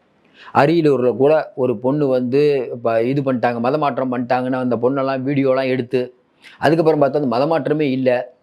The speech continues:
பி ஜே பியில ரெண்டு மூணு பேர் மேல குற்றப்பத்திரிக்கை வேற தாக்கல் பண்ணிட்டாங்க. இப்படி எல்லா ஊர்லயும் இதான் வேலை. ஆன்மீகம் எல்லாமே இதான், வீடியோ, கீடியோ எல்லாமே பி ஜே பிங்கிறாங்க. இந்த ரெண்டு பேர் சண்டையில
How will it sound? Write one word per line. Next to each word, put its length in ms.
பி 140
ஜே 100
பியில 180
ரெண்டு 200
மூணு 140
பேர் 200
மேல 420
குற்றப்பத்திரிக்கை 480
வேற 200
தாக்கல் 300
பண்ணிட்டாங்க. 440
இப்படி 180
எல்லா 360
ஊர்லயும் 320
இதான் 160
வேலை. 200
ஆன்மீகம் 640
எல்லாமே 680
இதான், 160
வீடியோ, 360
கீடியோ 420
எல்லாமே 380
பி 180
ஜே 120
பிங்கிறாங்க. 580
இந்த 160
ரெண்டு 340
பேர் 220
சண்டையில 560